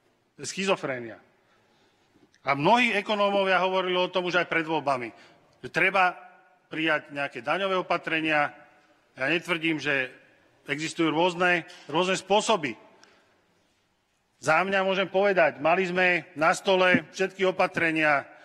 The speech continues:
ktoré sa povyťahujú zo všetkých šuflíkov Ministerstva financií, možno plus dvadsať. Bolo ich sto dvadsať. A išli sme vylúčovacou metódou cez každé jedno opatrenie. Je ich tam ďalších sto možno,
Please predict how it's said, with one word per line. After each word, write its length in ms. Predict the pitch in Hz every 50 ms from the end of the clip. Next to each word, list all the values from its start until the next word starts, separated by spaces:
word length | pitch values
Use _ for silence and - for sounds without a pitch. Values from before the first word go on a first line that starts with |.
| - _
ktoré 560 | _ - 165 160 165 160 156 143 143 - - - -
sa 160 | - 156 147
povyťahujú 480 | - 185 196 196 185 165 190 180 175 165
zo 100 | 165 180 -
všetkých 240 | 190 165 147 165 156 -
šuflíkov 400 | 185 175 - 185 175 165 175 165
Ministerstva 480 | 165 170 170 160 - 175 165 - 180 160
financií, 640 | - - 170 170 165 165 156 156 - 165 160 156 151 - - - - - _
možno 240 | 143 147 160 165 165
plus 240 | 160 - 160 156 143
dvadsať. 480 | 135 143 147 151 151 - 143 117 110
Bolo 160 | 131 156 170 165
ich 80 | 151
sto 160 | - - 185
dvadsať. 400 | 175 156 160 156 151 - 135 107 - - _ _ _ _ _ _ - _ _ -
A 160 | 131 147 180
išli 240 | 170 196 202 185 180
sme 80 | 190
vylúčovacou 720 | 180 170 202 226 233 226 - 202 202 202 190 - 190 190 180
metódou 480 | 180 190 190 196 190 180 180 170 - - -
cez 240 | - 165 151 - -
každé 480 | - 185 202 214 196 185 202 190 190
jedno 240 | 190 185 180 175 175
opatrenie. 480 | 190 170 - - 139 135 127 120 110 127
Je 160 | 170 226 247
ich 80 | -
tam 80 | 254 226
ďalších 480 | 208 214 214 226 214 - 220 208 185 -
sto 240 | - - 226 214
možno, 400 | 208 196 190 165 151 135 117 101